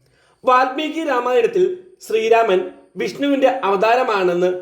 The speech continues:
വെളിവാക്കപ്പെടുന്നില്ല. ശ്രീരാമന് വലിയ ദിവ്യത്വമൊന്നും കൽപ്പിക്കുന്നില്ലെങ്കിലും ഒരു സിദ്ധ പുരുഷനായി കണക്കാക്കുന്നു. ഒരു യഥാർത്ഥ മനുഷ്യൻ എങ്ങനെയായിരിക്കണമെന്ന് കാണിച്ചു തരികയായിരുന്നു ശ്രീരാമനിലൂടെ വാൽമീകി. എന്നാൽ മഹർഷി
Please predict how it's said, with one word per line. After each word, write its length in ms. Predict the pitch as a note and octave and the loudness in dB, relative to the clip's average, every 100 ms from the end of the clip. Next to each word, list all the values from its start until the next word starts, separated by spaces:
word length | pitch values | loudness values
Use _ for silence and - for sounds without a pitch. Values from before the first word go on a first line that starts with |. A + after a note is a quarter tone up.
| - F#3+ | -6 -2
വെളിവാക്കപ്പെടുന്നില്ല. 800 | F#3+ F#3+ F#3+ F#3 E3 D3+ C3 G#2+ - - _ _ _ _ | 0 0 -2 -4 -2 -2 -2 -6 -10 -20 _ _ _ _
ശ്രീരാമന് 540 | - G3+ G3+ G#3 A3 F#3 F#3 - - G3 | 2 4 4 2 2 0 0 -10 -6 -2
വലിയ 200 | F#3+ F3+ | 0 0
ദിവ്യത്വമൊന്നും 600 | G3+ F#3+ A#3+ B3+ A3 G3+ F#3+ - - A3+ | 0 0 2 2 2 2 -2 -14 -6 0
കൽപ്പിക്കുന്നില്ലെങ്കിലും 880 | - F#4 F4+ B3+ G3 F#3 F3+ F3 F3 | 0 2 0 4 4 6 4 4 0
ഒരു 120 | F#3 F3+ - - - | 4 4 2 -12 -14
സിദ്ധ 220 | A#3 G3 D#4 | -12 -4 0
പുരുഷനായി 440 | G#3 G3 G3 F#3 F3+ - | 0 0 0 2 0 -2
കണക്കാക്കുന്നു. 600 | F#3 F3 F3 E3 D3+ C3 - - - _ _ - | -2 0 -2 -2 -2 -4 -4 -12 -20 _ _ 6
ഒരു 120 | F3+ F3 F3+ | 8 10 6
യഥാർത്ഥ 340 | F#3 F#3+ A3+ G#3 | 4 0 -2 -4
മനുഷ്യൻ 260 | G3 G3 - - _ - | -4 -4 -8 -20 _ 0
എങ്ങനെയായിരിക്കണമെന്ന് 1040 | A#3 A3+ C#4 C#4+ A#3 G#3+ - A3+ G#3+ F#3+ F#3 - - - A#3+ | 4 6 6 4 2 0 0 -2 0 0 -2 -8 -20 -10 -4
കാണിച്ചു 340 | A3 C4 - | 0 0 4
തരികയായിരുന്നു 600 | A3+ G#3+ G#3+ F#3+ F#3+ E3+ E3 - - - | 6 8 6 6 2 0 -6 -10 -20 -10
ശ്രീരാമനിലൂടെ 680 | A3 G#3+ G3+ F#3+ F#3 E3 D#3+ D#3+ | -2 -2 0 0 2 4 2 2
വാൽമീകി. 520 | D#3+ D3+ D3 D#3 B2+ A#2+ - _ _ _ G#3+ | 0 0 -2 -6 -6 -8 -10 _ _ _ 2
എന്നാൽ 380 | A3+ B3 G#3+ A#3+ - - F#3 | 4 4 2 0 -6 -12 -2
മഹർഷി 440 | G3+ A3 A#3 A3+ | 0 0 0 -2